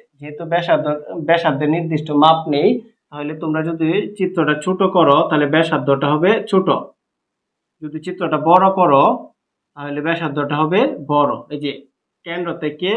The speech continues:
বৃত্তের পরিধি পর্যন্ত লাগলে এই অর্ধেকটাকে ব্যাসার্ধ বলা হয় আর পুরাটাকে ব্যাস বলা হয়, পুরাটাকে ব্যাস বলা হয় আর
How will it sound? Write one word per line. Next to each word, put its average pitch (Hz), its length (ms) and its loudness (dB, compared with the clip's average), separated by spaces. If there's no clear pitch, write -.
বৃত্তের 180 400 -2
পরিধি 175 340 2
পর্যন্ত 156 340 0
লাগলে 151 280 4
এই 147 100 4
অর্ধেকটাকে 160 600 -2
ব্যাসার্ধ 156 400 0
বলা 151 260 4
হয় 208 220 6
আর 143 120 -8
পুরাটাকে 165 580 0
ব্যাস 143 280 6
বলা 131 220 2
হয়, 117 140 -6
পুরাটাকে 170 580 -4
ব্যাস 156 260 2
বলা 175 220 4
হয় 208 260 4
আর 139 140 -10